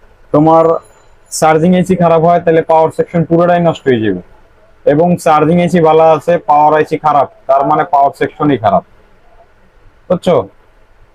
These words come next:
তাই, তাইলে আমাদের এই পাওয়ার সেকশনের আগে কাজ করতে হবে, চার্জিং এসি পর্যন্ত ঠিক আছে কিনা, চার্জিং এর পরে আমাদের যে মডেম যে ভোল্টেজ গুলো সেগুলো ঠিক আছে কিনা, তারপর আমাদের পাওয়ার এসি চালু হয়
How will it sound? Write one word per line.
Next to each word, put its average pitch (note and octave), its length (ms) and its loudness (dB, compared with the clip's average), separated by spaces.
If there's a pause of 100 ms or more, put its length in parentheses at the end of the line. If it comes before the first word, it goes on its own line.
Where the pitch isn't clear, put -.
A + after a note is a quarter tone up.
(140)
তাই, D3+ 140 2 (200)
তাইলে D#3+ 300 2
আমাদের D#3+ 220 2 (100)
এই D3+ 60 0 (100)
পাওয়ার D#3 260 2 (100)
সেকশনের F3 420 -2 (140)
আগে D3+ 160 0 (100)
কাজ D3+ 200 0
করতে E3 240 -2
হবে, E3 140 0 (100)
চার্জিং D3 300 0 (100)
এসি D#3+ 180 -2 (240)
পর্যন্ত D3+ 280 0 (140)
ঠিক D3+ 200 -2
আছে D#3 200 -2
কিনা, E3 200 0 (600)
চার্জিং C#3 400 0 (100)
এর D#3 80 -2 (100)
পরে D#3 260 2 (540)
আমাদের D3 340 2 (140)
যে D3+ 60 2 (140)
মডেম D#3 240 2 (100)
যে D#3 140 2
ভোল্টেজ D3+ 400 0
গুলো E3+ 140 2 (100)
সেগুলো D3+ 260 0 (100)
ঠিক D3+ 200 -6
আছে E3 200 -6
কিনা, F3 180 0 (1000)
তারপর D#3+ 320 0
আমাদের D#3+ 300 0
পাওয়ার D#3 260 0
এসি F3 180 -2 (180)
চালু D#3+ 280 0
হয় D3+ 180 2